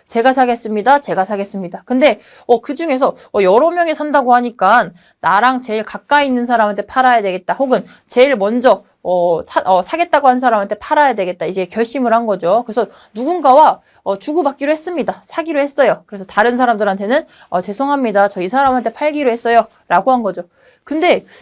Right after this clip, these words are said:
이 사람 아이디가 낯이 익은 거예요. 그래서 "이 사람 왜 이렇게 아이디가 낯이 익지?" 라고 해서 찾아봤더니 옛날에 저한테 사기친 사람인 거예요. 그러면 저는 이 사람한테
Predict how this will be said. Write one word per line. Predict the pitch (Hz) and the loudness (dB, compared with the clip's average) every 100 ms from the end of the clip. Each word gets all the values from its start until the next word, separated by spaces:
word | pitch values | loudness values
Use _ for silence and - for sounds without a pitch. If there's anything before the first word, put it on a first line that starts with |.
| _ | _
이 | 226 | -8
사람 | 262 392 392 302 - | 0 2 2 0 -4
아이디가 | 165 240 339 339 311 | 0 0 0 0 0
낯이 | - 170 - - 381 | 0 -6 -6 0 0
익은 | 359 359 | 0 -2
거예요. | 233 190 190 220 170 - _ _ | 0 0 0 0 -2 -6 _ _
그래서 | - 302 339 196 - _ - | -4 0 2 2 0 _ -6
"이 | 294 | -4
사람 | 262 - 320 | -2 -2 -2
왜 | |
이렇게 | 294 - | 0 2
아이디가 | 156 214 294 330 330 233 190 - | 2 0 -2 2 2 2 -2 -2
낯이 | 180 - 349 | -4 -2 -6
익지?" | 233 - 294 415 _ - | -6 -6 -8 -8 _ -2
라고 | 208 240 | 2 2
해서 | 240 320 320 _ - | 2 -2 -4 _ -12
찾아봤더니 | - 370 320 226 196 226 226 - _ - | -4 0 2 2 0 -4 -4 -6 _ -2
옛날에 | 214 262 370 370 320 | 2 2 4 2 2
저한테 | 208 208 - | -2 -10 -10
사기친 | - 339 427 - 359 | -10 -4 -2 -2 0
사람인 | 330 262 196 | 2 2 -2
거예요. | 180 175 165 _ _ _ | -4 -4 -6 _ _ _
그러면 | - 381 392 | 0 2 2
저는 | 339 269 262 | -2 -2 0
이 | |
사람한테 | 285 285 247 220 285 330 | 0 2 2 2 0 0